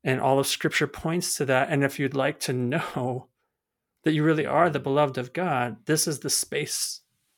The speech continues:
Speaker 1: to experience
Speaker 2: Mm-hmm.
Speaker 1: that, for your shy soul to be loved
Speaker 2: Mm-hmm.
Speaker 1: into God's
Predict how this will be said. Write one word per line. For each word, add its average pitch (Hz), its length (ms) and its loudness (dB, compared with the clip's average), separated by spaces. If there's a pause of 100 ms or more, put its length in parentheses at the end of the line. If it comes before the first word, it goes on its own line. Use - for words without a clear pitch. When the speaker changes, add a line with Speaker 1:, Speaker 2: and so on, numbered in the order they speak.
(640)
Speaker 1:
to 147 100 -2
experience 147 800 0
Speaker 2:
Mm-hmm. 135 80 -8
Speaker 1:
that, - 180 -12
for 139 200 -4
your 135 400 -2
shy 131 360 -4
soul 131 420 -4
to 127 240 -2
be 123 220 -4
loved 123 520 0 (540)
Speaker 2:
Mm-hmm. 101 360 -18 (180)
Speaker 1:
into 127 400 2
God's - 560 -4